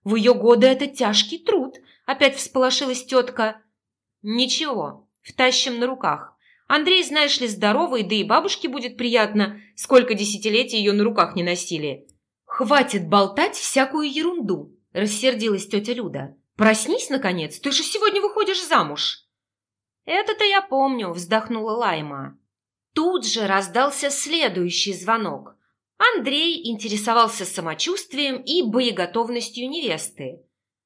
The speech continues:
«Ты мог ещё целый час спать», заметила невеста. «Волнуешься, что опоздаю?»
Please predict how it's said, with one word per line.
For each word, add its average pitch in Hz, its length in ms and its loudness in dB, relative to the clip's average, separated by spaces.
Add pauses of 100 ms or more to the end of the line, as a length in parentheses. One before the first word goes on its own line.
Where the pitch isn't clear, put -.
(460)
«Ты 320 240 -2
мог 311 300 0
ещё 277 280 -2
целый 262 440 -2
час 214 500 -4
спать», 196 340 -2
заметила 185 460 -4
невеста. 180 680 -8 (320)
«Волнуешься, 277 600 2
что 277 240 2
опоздаю?» 226 840 -2